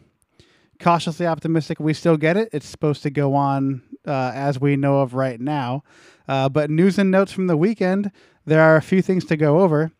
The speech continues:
The Falcons, uh, finally dropped to oh and five, so that feels good, being a, being a Falcons fan. Uh, it's good to see that they finally took it seriously,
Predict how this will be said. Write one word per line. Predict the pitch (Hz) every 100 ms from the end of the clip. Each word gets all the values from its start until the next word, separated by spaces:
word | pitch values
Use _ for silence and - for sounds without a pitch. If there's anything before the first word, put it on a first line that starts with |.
| _ _ -
The | 151 151 147
Falcons, | - 214 - 196 202 - -
uh, | 170 170 170 170
finally | - 185 190 196
dropped | 185 185 -
to | 180
oh | 180
and | 175 160
five, | 165 131 113
so | -
that | 135 135
feels | 147 127
good, | 123 135 135 - -
being | 135 131
a, | 127 - _ _
being | 147 135
a |
Falcons | 131 156 143 147 -
fan. | 151 147 - _ _ _ _
Uh, | 131 131 127 127
it's | 127 143 139
good | 151 151
to | 147
see | - 156 151 151 147
that | 151 147
they | 156 156
finally | 170 185 185
took | 190
it | 190
seriously, | 220 202 151 151 165